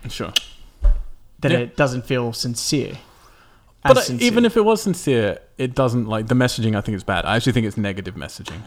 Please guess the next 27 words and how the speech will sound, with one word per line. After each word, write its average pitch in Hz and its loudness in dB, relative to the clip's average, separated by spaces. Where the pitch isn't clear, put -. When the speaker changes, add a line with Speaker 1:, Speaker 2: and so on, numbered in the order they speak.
Speaker 1:
I - -8
do. 92 -4
Like, 107 -2
I 123 6
think 113 0
if 120 -6
you're 113 2
doing 113 2
that 123 0
stuff, 131 -2
you 107 -2
just 107 -4
write 107 -2
better 104 -4
character. 107 -6
You 117 0
don't, 127 2
like, 113 0
the 127 2
laziest 127 2
way 117 4
to 113 -4
say, 107 0
"Oh, 131 4
females 113 -2
are 120 0
great," 107 2